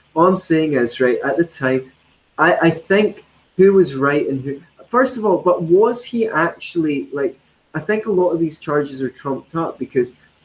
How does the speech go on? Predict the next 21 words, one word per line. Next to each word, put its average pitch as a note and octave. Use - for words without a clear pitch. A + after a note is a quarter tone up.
he G3
says C#3+
that B2+
these, C3
um, A#2
ex-prisoners B2+
were A#2+
coming A#2+
to -
talk A#2
about A2+
the -
conditions A2+
in A2
prisons. A2
Right. C3
Okay, F3+
well, F3
how's G#3
this E3+
then? G#2+